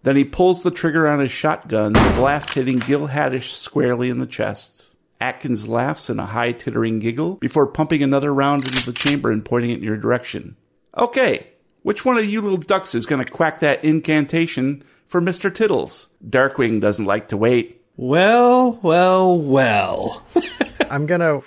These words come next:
Speaker 3: try and whisper to the other guys, 'cause I was thinking back to that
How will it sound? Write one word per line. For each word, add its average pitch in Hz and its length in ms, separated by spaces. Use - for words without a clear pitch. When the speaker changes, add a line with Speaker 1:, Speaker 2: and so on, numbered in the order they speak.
Speaker 3:
try 160 260
and 127 260
whisper 123 580
to - 140
the 131 140
other 123 320
guys, 107 580
'cause 117 440
I 123 260
was 123 180
thinking 131 300
back 120 260
to 139 120
that 113 220